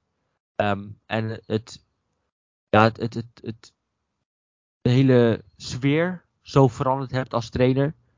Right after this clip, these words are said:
dan ben je echt heel goed bezig. En Galtier is een hele goede trainer, is met Lille kampioen geworden. En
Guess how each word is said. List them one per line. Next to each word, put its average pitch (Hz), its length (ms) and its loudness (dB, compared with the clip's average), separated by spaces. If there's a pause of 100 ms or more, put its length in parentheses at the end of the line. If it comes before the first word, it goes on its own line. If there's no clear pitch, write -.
(120)
dan 110 140 0
ben 113 100 4
je 110 80 4
echt 113 180 0
heel 120 100 -4
goed 107 160 -6
bezig. 107 320 -2
En 107 140 -6
Galtier 117 460 0
is 127 160 -2
een 131 80 -4
hele 127 180 4
goede 127 200 -2
trainer, 127 360 -2
is 120 140 -8
met 120 200 -8
Lille 123 320 2 (380)
kampioen 131 440 4
geworden. 127 460 -8 (920)
En 107 460 -10